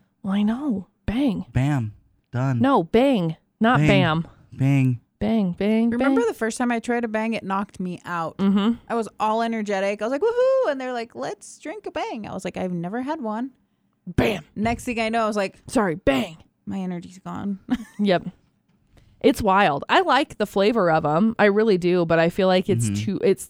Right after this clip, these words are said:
Speaker 1: like, too much sugar for me. I feel like I'm, like, snorting a pixie stick. I don't love that.
Speaker 2: That sounds terrible.
Speaker 1: <laughs> I
Speaker 3: That
Speaker 1: know,
Speaker 3: sounds
Speaker 1: but that's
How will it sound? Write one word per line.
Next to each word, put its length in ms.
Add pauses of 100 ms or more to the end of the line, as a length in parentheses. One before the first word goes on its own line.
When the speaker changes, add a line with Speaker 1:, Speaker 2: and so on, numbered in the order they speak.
Speaker 1:
like, 220
too 140
much 480
sugar 400
for 180
me. 280 (280)
I 80
feel 160
like 180
I'm, 200 (240)
like, 320 (380)
snorting 440
a 60
pixie 320
stick. 400
I 220
don't 260
love 260
that. 300 (240)
Speaker 2:
That 100
sounds 280
terrible. 460
Speaker 1:
<laughs> 40
I 240
Speaker 3:
That 60
Speaker 1:
know, 80
Speaker 3:
sounds 340
Speaker 1:
but 160
that's 220